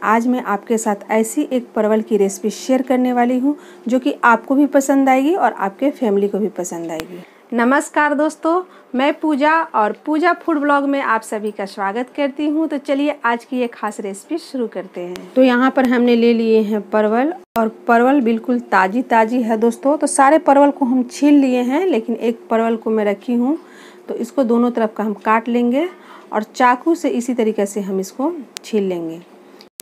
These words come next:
ये बहुत ही आसान तरीक़े से छिला जाता है दोस्तों। ये जो परवल का जो recipe मैं आप लोग के साथ शेयर कर रही हूँ दोस्तों, एक चम्मच तेल में आप इतना सारा परवल का जो item है आप बना लीजिएगा।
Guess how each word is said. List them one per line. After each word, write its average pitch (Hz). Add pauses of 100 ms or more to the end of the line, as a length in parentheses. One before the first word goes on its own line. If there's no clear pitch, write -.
ये 226
बहुत 233
ही 285
आसान 220
तरीक़े 220
से 208
छिला 214
जाता 226
है 247
दोस्तों। 247 (600)
ये 254
जो 294
परवल 262
का 262
जो 262
recipe 254
मैं 247
आप 196
लोग 226
के 226
साथ 214
शेयर 240
कर 240
रही 247
हूँ 247
दोस्तों, 240 (220)
एक 339 (120)
चम्मच 262
तेल 262
में 262 (120)
आप 226 (100)
इतना 262
सारा 233
परवल 220
का 220
जो 208 (140)
item 185
है 226
आप 185
बना 196
लीजिएगा। 240